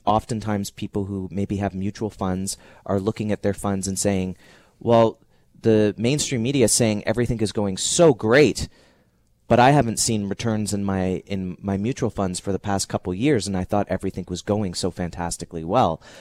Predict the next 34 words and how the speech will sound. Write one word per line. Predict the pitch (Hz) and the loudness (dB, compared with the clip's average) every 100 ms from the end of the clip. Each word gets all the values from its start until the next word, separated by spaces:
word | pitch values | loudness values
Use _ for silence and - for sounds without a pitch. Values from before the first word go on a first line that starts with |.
| - | -18
So | - 117 101 | -4 2 2
I | |
think | 95 123 101 | 2 -2 -4
maybe | 104 101 98 | -2 0 0
it's | 90 | -2
time | - 98 87 | -2 -4 -6
for | 82 85 | -6 -10
a | 80 | -8
change." | - 117 87 73 - - - - | -6 -4 -4 -6 -12 -18 -20 -12
So | - 135 | 2 4
I | |
think | 143 190 196 - | 4 2 0 2
everyone | 135 151 135 110 | 2 4 2 0
is | 101 | 0
sort | - 113 | 0 0
of | 107 | 0
exhausted | 98 87 92 85 92 - 101 | -2 -2 -2 0 -2 -2 -2
by | 95 | -2
this | 90 90 92 | -2 -2 -4
expansion, | - - - 87 87 - 104 95 98 - - - - | -4 -6 -4 -4 -4 -4 -4 -2 -6 -12 -20 -20 -8
um, | 87 85 82 82 82 87 - | -2 0 0 -2 -4 -8 -8
narrative | 101 95 95 98 107 - | -2 2 2 2 0 0
that's | 92 - - | -2 -2 -2
out | 92 - | -2 0
there. | 113 120 131 _ _ _ _ _ _ - - | -2 -2 -6 _ _ _ _ _ _ -16 -4
And | 170 | 0
they're | 113 | 2
looking | 107 113 110 | 2 0 -2
for | 107 104 | -4 -2
something | - 95 104 95 | -2 0 -2 0
different, | 101 92 120 - | -2 -2 -4 -4
and | 98 | -4
they're | 95 | -2
saying, | 92 - 95 92 | -2 0 0 -2